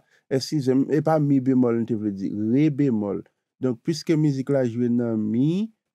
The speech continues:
majè, donk nou oblije, nou oblije uh,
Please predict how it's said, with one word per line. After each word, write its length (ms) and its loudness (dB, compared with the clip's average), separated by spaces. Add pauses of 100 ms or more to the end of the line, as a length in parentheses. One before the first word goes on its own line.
majè, 560 0
donk 240 -6
nou 240 0
oblije, 460 -8 (160)
nou 280 -2
oblije 560 -4
uh, 600 -4